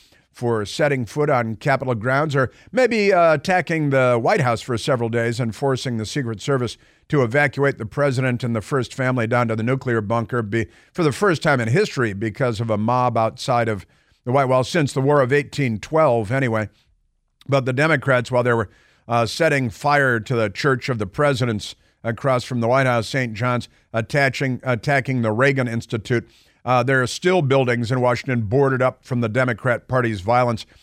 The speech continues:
On Inauguration Day, they were burning cars and smashing storefronts out. When Ronald, when, when, uh, when Donald Trump was inaugurated, they were doing that. But Pe-, and, and poor Joe Biden, the weight he carries,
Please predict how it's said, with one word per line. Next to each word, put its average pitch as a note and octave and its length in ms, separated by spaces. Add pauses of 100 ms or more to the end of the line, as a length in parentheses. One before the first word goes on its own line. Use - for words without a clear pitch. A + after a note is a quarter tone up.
(220)
On D#3 140
Inauguration D3 800
Day, C3 160
they B2+ 80
were B2+ 160
burning C3+ 560
cars B2+ 480
and G#2+ 160
smashing B2 540
storefronts A#2 640
out. A2+ 180 (360)
When C#3+ 320 (120)
Ronald, D#3+ 360
when, D#3 220
when, C#3+ 460
uh, B2 220
when B2+ 320
Donald D3 340
Trump - 280
was A#2+ 180
inaugurated, G#2+ 580 (360)
they B2+ 100
were A#2+ 160
doing A#2 280
that. A2+ 180 (400)
But C3 200
Pe-, D3 240
and, C#3 140 (260)
and D#3+ 280
poor A3+ 260
Joe E3+ 240
Biden, E3 380
the C#3 120
weight E3 300
he C#3 200
carries, D3+ 540